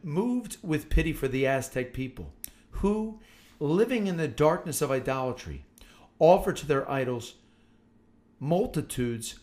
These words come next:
of human victims, deigned to take in, into her own hands the evangelization of these Indians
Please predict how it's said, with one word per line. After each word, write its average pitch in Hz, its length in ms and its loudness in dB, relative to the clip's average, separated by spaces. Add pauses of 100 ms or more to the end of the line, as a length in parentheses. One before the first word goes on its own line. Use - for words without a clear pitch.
(120)
of 131 160 0
human 180 600 0
victims, 82 680 -12 (1700)
deigned 185 580 2 (680)
to - 120 -10
take 180 360 2
in, 185 180 -4 (1080)
into 180 300 2
her 151 220 6
own 170 180 2
hands 156 500 -2 (260)
the 135 140 0
evangelization 151 960 2 (340)
of 131 180 0
these 147 380 -2 (260)
Indians 175 580 0